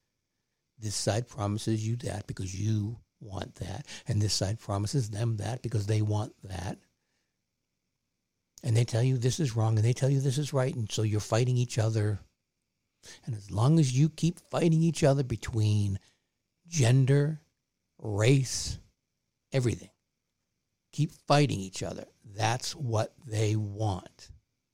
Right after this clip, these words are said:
But the common man in the street, I meet them every single day. Blacks, whites, Mexicans, Chinese, Indians,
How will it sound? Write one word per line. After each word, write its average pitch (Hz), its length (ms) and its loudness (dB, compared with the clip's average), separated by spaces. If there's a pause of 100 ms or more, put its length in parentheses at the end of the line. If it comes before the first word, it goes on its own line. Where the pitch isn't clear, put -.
(2500)
But 131 120 -2
the - 80 -4
common 190 440 0
man 165 220 2
in 117 80 2
the 104 80 -2
street, - 260 -6
I 160 80 -2
meet 147 240 0
them 123 160 -4 (140)
every 139 500 -2
single 131 640 0
day. 127 540 0 (1200)
Blacks, - 540 -6 (640)
whites, - 600 -8 (640)
Mexicans, - 920 -8 (400)
Chinese, 110 760 0 (500)
Indians, 104 720 2